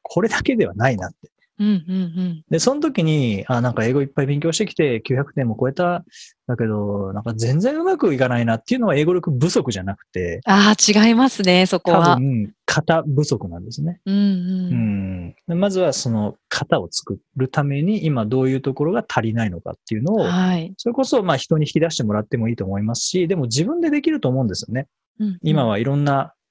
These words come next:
Speaker 1: それこそアイシーレコーダーもあるし。
Speaker 2: はい。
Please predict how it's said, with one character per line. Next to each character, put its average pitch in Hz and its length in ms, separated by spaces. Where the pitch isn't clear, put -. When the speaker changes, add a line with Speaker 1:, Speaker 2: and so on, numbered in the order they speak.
Speaker 1:
そ - 120
れ 123 60
こ 143 80
そ 110 180
ア 110 60
イ 107 40
シ - 100
ー - 20
レ 117 80
コ 131 100
ー 120 40
ダ 104 100
ー - 20
も 87 140
あ - 20
る 95 100
し。 - 300
Speaker 2:
は 185 400
い。 - 120